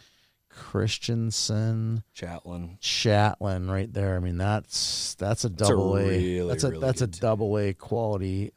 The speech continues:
Speaker 1: uh, group. They have a, uh, a, a Russian kid, uh, Pathan something another.
Speaker 2: Palton?
Speaker 1: Something like that. Uh,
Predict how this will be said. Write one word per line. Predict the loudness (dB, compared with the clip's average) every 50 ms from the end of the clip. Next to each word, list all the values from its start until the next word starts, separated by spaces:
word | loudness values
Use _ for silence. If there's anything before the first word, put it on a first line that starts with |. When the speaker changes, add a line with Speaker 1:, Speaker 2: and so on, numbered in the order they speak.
| -8
Speaker 1:
uh, | -6 -6 -6
group. | -4 -2 -2 -2 -2 -2 _
They | 0 0
have | 2 2 2
a, | 0 -2 -2 _ -14 _ _ _ _ _ _ 0
uh, | 2
a, | 4 4 4 4 4 2 2 0 0 -2 -4 -4 -4 -4 -4 -4 -4 -4 -4 -4 -4
a | -4
Russian | -2 0 2 2 2 2 0 0 0 0 0 -2 -4 -6
kid, | -6 -2 0 2 2 2 2 0 -4 -8 -8 -6
uh, | -4 -4 -4 -4 -8 _ _ _ _ _ _ -4
Pathan | -2 0 0 0 0 0 0 2 2 2 2 2 0 0 0 -2
something | -2 -2 -2 -2 -4 -4 -6 -4
another. | -4 -2 -2 -2 0 0 -2 -2 -4 -6 -8 _ _ _ _ -16
Speaker 2:
Palton? | -10 -10 -8 -6 -4 -4 -4 -4 -6 -8 _ _ _ -10
Speaker 1:
Something | -4 -2 -2 -2 -2 -6 -14 -10
like | -8 -8 -8 -6 -4
that. | -2 0 0 -2 -2 -6 _ _ -4
Uh, | 0 2 4 4 4 4 4 2 2 0 0